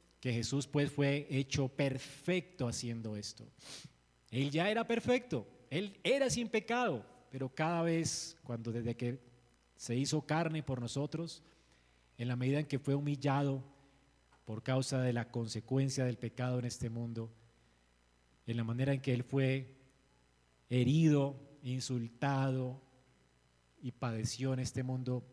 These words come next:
maldito, en esa medida Él nunca pecó y fue perfeccionado, para que tú pongas tu confianza en Él.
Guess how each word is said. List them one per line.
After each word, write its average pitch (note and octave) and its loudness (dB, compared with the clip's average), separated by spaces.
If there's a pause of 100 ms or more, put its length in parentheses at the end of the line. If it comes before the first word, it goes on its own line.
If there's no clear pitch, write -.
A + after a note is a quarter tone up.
(160)
maldito, A#2+ 2 (360)
en A2+ -4
esa B2+ -2
medida B2 0 (480)
Él B2+ -4
nunca A#3 2
pecó A#2+ -4 (420)
y A#2+ -2
fue B2+ -2
perfeccionado, G#2 -10 (360)
para A#2 -2
que A#2+ -6
tú A#2 -8
pongas B2 -4
tu A#2 -6
confianza G#2+ -10
en G#2+ -12
Él. G#2 -18